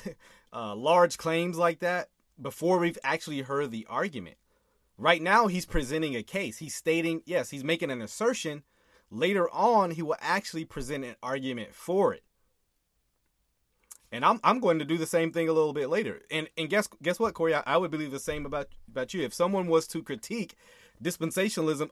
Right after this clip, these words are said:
on one sentence and say, "Well, just throw this trash," without hearing your conclusions,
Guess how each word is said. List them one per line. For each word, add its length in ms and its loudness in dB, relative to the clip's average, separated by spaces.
on 300 0
one 260 4
sentence 580 0
and 140 -2
say, 180 4
"Well, 220 8
just 320 -4
throw 160 6
this 120 0
trash," 360 0
without 220 2
hearing 280 2
your 120 0
conclusions, 680 -2